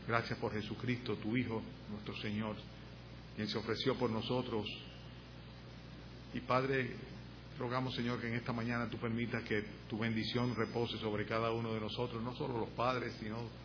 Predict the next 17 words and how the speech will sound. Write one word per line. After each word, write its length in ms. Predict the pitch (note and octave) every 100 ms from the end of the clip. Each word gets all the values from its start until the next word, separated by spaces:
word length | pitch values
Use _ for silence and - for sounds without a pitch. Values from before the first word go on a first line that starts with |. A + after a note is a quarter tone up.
| - -
cada 180 | C3 C#3
uno 180 | A#2+ A2+
de 60 |
los 100 | G#2
que 60 | G#2
estamos 360 | - G#2+ G#2+ G2
aquí 120 | G#2
presentes, 540 | G#2+ - A2 G#2+ G#2 - - - - - -
a 60 | A2
través 280 | G#2+ A2 A#2+
de 60 |
la 60 | A#2+
influencia 720 | A2 A2 A2 B2 A#2+ A#2 G#2+
maravillosa 640 | G#2+ G#2 G#2 G#2 A2 A2+ G#2
de 80 |
tu 120 | G2+ G#2
palabra, 500 | G#2 A2 G#2+ G2+